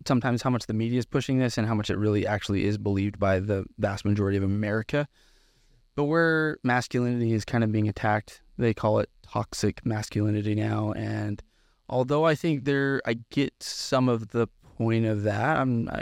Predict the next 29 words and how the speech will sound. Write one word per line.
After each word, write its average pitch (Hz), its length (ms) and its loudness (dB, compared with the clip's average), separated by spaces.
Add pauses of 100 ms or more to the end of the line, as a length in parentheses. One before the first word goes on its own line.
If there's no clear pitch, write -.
you 113 100 -2
know, 117 120 2
I 113 100 0
think 117 320 -4
that 107 220 -2 (560)
in 123 220 0
anything 139 440 2
you 117 140 0
can 117 160 2
go 110 160 2 (180)
too 127 140 0
far 113 180 0
one 110 160 0
way 104 120 0
or 101 40 0
the 98 140 -4
other. 151 260 0 (880)
Um, 120 500 0 (240)
in 139 200 2
times 139 520 2
like 123 320 2
these, 131 560 0
or 127 400 0 (420)
maybe 131 240 2
I'll 117 60 2
say 120 180 0
a 110 40 0
different 113 300 0
way, 107 200 0